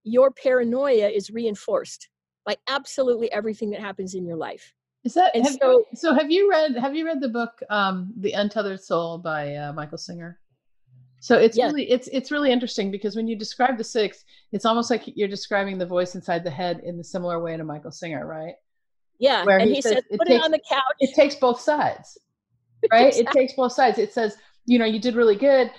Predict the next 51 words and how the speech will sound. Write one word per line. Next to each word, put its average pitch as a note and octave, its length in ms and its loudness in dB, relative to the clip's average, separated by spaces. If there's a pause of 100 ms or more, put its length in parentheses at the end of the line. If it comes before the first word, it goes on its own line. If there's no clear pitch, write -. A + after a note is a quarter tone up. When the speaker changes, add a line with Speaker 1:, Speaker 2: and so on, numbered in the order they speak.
(180)
Speaker 2:
and G#3+ 160 2
then, G#3+ 440 -2
um, G3 600 -2
you G#3 80 -4
know, F#3+ 480 -2
screw C4 320 0
you, B3+ 300 2
you're, A3 200 -4
you're A3 200 -4
a, F3+ 100 -8 (100)
you're G#3+ 140 -6
a G3+ 60 -4
mess E4+ 260 0
up," - 260 -8
right? G3 380 -4 (360)
And, G3 300 -2
and G3+ 240 -4
there's G3 140 -6
nothing G3+ 240 -6
good C4+ 160 2
about G#3 280 2
you. F3+ 120 -2
And G#3 200 -4
so, A3+ 360 2
and G#3 120 -6
so A3 240 0
the, G3+ 200 -6
the G3+ 120 -6
voice, B3+ 440 2
the G3 180 -8
voice A3 300 -4
takes - 260 -8
both D#3 200 -10
sides, F#3 280 -6
and F3+ 80 -12
that's F3 240 -8
exactly E3+ 400 -12
what D3 140 -10
it - 100 -18
sounds D#3+ 260 -14
like E3+ 200 -12
you're, C#3 160 -16 (560)
you're G3 100 0
talking F#3+ 300 2
Speaker 1:
Well, G4+ 60 2
and G4 80 0
I A4+ 40 0
Speaker 2:
about D5 120 -2
Speaker 1:
think D#5+ 100 0
Speaker 2:
there. D#3+ 240 -10 (640)
Speaker 1:
Exactly, A#3+ 580 -4